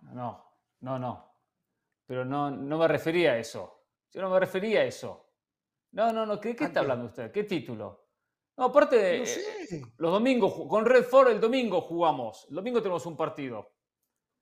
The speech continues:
Speaker 1: Eh, por cierto, hemos jugado cinco partidos, ganamos los cinco, ¿eh? Punteros. Bueno, no, no estamos por un
Speaker 2: Sí.
Speaker 1: puntero porque tuvimos fecha libre, ¿eh? Pero un
Speaker 2: Sí.
Speaker 1: puntaje ideal, quince sobre
Speaker 2: Seguramente
Speaker 1: quince.
Speaker 2: jugaron contra varias selecciones de Europa.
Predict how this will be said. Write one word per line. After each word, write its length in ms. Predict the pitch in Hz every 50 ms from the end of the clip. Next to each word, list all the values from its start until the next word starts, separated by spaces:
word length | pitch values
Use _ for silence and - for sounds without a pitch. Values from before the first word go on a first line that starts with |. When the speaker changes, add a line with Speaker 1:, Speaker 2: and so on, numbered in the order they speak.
| _ _ _
Speaker 1:
Eh, 220 | - 147 147 143
por 180 | 139 - 151 151
cierto, 420 | - 208 214 170 - - 135 -
hemos 160 | - 170 185 -
jugado 160 | - 170 165
cinco 300 | 160 - 220 208 196 180
partidos, 340 | - - 156 151 156 214 185
ganamos 240 | 170 165 160 160 151
los 100 | 147 143
cinco, 320 | - - 131 120 120 131 143
¿eh? 60 | 147
Punteros. 760 | 143 - _ - 156 156 147 - 185 180 156 135 123 117 107 117 - _ _
Bueno, 220 | - 214 220 233 240
no, 60 | 226
no 60 | 214 220
estamos 200 | 220 247 233 226
por 80 | 214 208
un 60 | 196
Speaker 2:
Sí. 60 | 190
Speaker 1:
puntero 240 | 175 156 - 226 220
porque 120 | 190 185 190
tuvimos 160 | 185 180 185
fecha 200 | 185 175 - 170
libre, 300 | 156 151 131 120 120 139
¿eh? 140 | 143 - _ _ _ _ _ _ _ _ _
Pero 340 | 156 160 160 160 160 - -
un 200 | - 156 175 160
Speaker 2:
Sí. 80 | 135 117
Speaker 1:
puntaje 580 | _ - 151 151 147 151 - 165 160 - 165 156
ideal, 460 | 143 135 139 139 131 113 110 110 - _ _
quince 320 | - 185 185 185 - 165
sobre 280 | - - 143 135 135 175
Speaker 2:
Seguramente 340 | 185 196 196 196 185 190 214
Speaker 1:
quince. 120 | 208 220 180
Speaker 2:
jugaron 320 | 165 208 208 208 214 190
contra 300 | 185 202 190 165 180 175
varias 340 | 185 208 208 208 214 196 -
selecciones 560 | 185 190 190 175 - - 196 196 202 196 165
de 60 | 156 170
Europa. 640 | 175 180 180 170 160 135 - - 120 117 - _